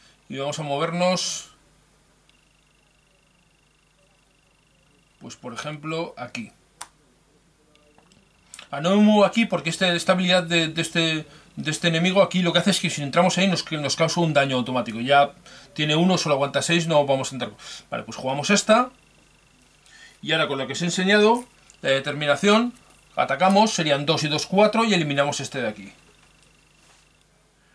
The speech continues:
Y ahora jugaría el Mandaloriano, que lo primero que va a hacer es jugar esta carta,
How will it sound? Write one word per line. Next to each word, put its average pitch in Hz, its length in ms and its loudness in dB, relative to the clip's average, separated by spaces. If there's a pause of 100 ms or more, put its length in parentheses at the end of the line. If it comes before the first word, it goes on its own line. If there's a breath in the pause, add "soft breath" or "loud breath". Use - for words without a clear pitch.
(800 soft breath)
Y 139 100 -12
ahora 160 140 -2
jugaría 160 340 0
el 175 80 0
Mandaloriano, 131 760 -4 (1600 soft breath)
que 135 100 -10
lo 127 80 -8
primero 143 300 -6
que 170 80 -2
va 170 60 2
a - 20 2
hacer 185 160 -2
es 165 60 -2
jugar 151 220 0
esta 170 220 -2
carta, 214 420 2